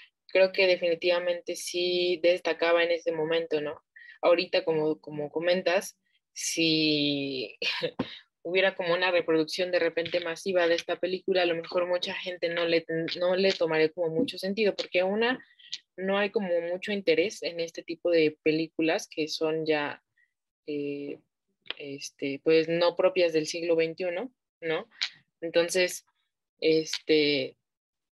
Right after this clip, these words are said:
eso por una parte, ¿no? Y aparte porque también ya tenemos series, ya tenemos películas que nos hacen reflexionar de una manera muy profunda, pero ya es más cercano a nuestra época, entonces evidentemente vamos a enfatizar más con ellas, ¿no?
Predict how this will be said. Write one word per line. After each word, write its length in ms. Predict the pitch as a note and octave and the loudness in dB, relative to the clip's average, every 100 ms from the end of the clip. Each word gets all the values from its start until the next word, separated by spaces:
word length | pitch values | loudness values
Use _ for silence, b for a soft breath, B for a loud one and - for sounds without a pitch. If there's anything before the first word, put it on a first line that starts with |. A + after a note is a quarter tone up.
| _ _ _ | _ _ _
eso 200 | F3+ F#3+ | 0 0
por 160 | - D#3+ | 2 4
una 220 | E3 D#3+ | 4 2
parte, 320 | F3+ F3 - | 0 -2 -2
¿no? 180 | D3 E3+ | -4 0
Y 80 | F3 | 0
aparte 540 | E3+ F3+ F#3+ G#3+ A3 G#3+ | 2 0 -2 0 0 -2
porque 280 | F#3 F3+ | -6 -6
también 320 | E3+ E3 E3+ F#3 | -4 -2 0 0
ya 100 | G3 | 0
tenemos 460 | F3 E3 E3 D#3+ | 0 0 -2 -2
series, 460 | G3+ G3 G3 F3+ F3 | 0 0 0 0 0
ya 80 | E3+ | -2
tenemos 440 | E3 E3 E3 E3 | -2 -6 -6 -6
películas 920 | - D#3+ F#3 - F3 D#3+ D#3 - - B B B _ _ | -2 -2 -4 -4 0 0 0 -4 -12 B B B _ _
que 360 | - E3+ D#3+ D#3+ | -2 2 4 2
nos 160 | E3 | 0
hacen 260 | F3 G#3+ G3+ | -2 -4 -2
reflexionar 1000 | F3 E3+ E3+ D#3+ - E3+ D#3+ D#3+ E3+ F#3+ | -2 0 -2 0 -2 -4 0 0 0 -4
de 80 | - | -4
una 120 | F#3 | -2
manera 340 | F3 D#3+ E3+ E3 | 0 0 2 0
muy 280 | E3 F3 F#3+ | -2 -2 -2
profunda, 600 | - F#3+ G3+ G#3 C4 C#4+ B B | -6 -6 -2 0 0 -2 B B
pero 180 | - G3+ | 2 4
ya 160 | F#3+ F#3+ | 6 4
es 100 | F#3 | 4
más 140 | F#3 | -2
cercano 340 | F#3 - E3 E3 | -4 -2 -2 -2
a 40 | |
nuestra 320 | E3 D#3+ C#3+ | -4 -4 -4
época, 220 | C#3 C#3 | -2 -2
entonces 440 | D3 D3 D#3+ F3 E3+ | -2 -2 -4 -4 -2
evidentemente 560 | D#3 D3+ D3+ D3+ D3 | -2 -2 -4 -6 -2
vamos 260 | C#3 C#3 C#3+ | -2 -4 -8
a 40 | |
enfatizar 460 | C#3+ D3+ - - - | -12 -14 -14 -10 -10
más 200 | C3+ - | -10 -12
con 160 | - B2 | -14 -16
ellas, 240 | - - | -16 -18
¿no? 160 | C#3+ | -20